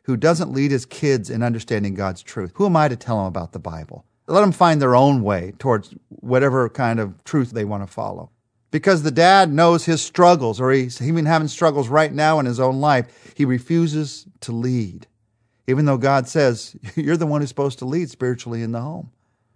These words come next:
I see this in a, in a woman who shrinks from leadership in her company, even though it's obvious to everyone that she's the best person for the job, because she feels like it would seem pushy to say that I want to lead.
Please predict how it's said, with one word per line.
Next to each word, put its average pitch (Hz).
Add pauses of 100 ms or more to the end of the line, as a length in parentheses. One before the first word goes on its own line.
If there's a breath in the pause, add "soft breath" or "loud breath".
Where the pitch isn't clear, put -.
(500)
I 120
see 175
this 160
in 139
a, 123
in 127
a 123
woman 147
who 117
shrinks 151
from 127
leadership 135
in 117
her 110
company, 110 (320 soft breath)
even 202
though 185
it's -
obvious 170
to -
everyone 143
that 123
she's 180
the 131
best 139
person 131
for 123
the 110
job, 135 (240 soft breath)
because 151 (240 soft breath)
she -
feels 180
like 156
it 143
would 156
seem 175
pushy -
to 117
say 127
that 117
I 113
want 104
to 98
lead. 98